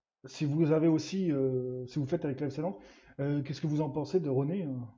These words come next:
Moi, je le trouve, franchement, euh, pas dégueu. Donc Salah qui va tirer le penalty, nous avons obtenu un penalty.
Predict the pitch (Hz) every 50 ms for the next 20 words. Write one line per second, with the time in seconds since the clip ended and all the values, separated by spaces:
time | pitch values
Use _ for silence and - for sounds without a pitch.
0 | - 151 170 147 131 139 131 131 - 185 160 135 135 131 - - 165 - - -
1 | 202 202 - - _ - - _ _ _ - 165 160 160 165 160 160 156 156 156
2 | 127 131 - - 208 214 165 185 180 147 160 165 165 160 - - _ _ _ _
3 | _ _ _ _ _ _ _ _ _ _ _ _ _ _ _ _ _ _ _ _
4 | _ _ _ _ _ _ _ _ _ _ _ _ _ _ _ _ _ _ _ _
5 | _ _ _ _ _ _ _ _ _ _ _ _ _ _ _ _ _ _ _ _
6 | _ _ _ _ _ _ - 156 147 131 - 214 214 220 220 220 202 196 185 190
7 | 196 190 196 190 190 190 185 185 180 180 202 214 208 170 170 165 175 175 165 -
8 | 190 185 190 185 175 233 240 233 220 202 185 - 175 175 170 -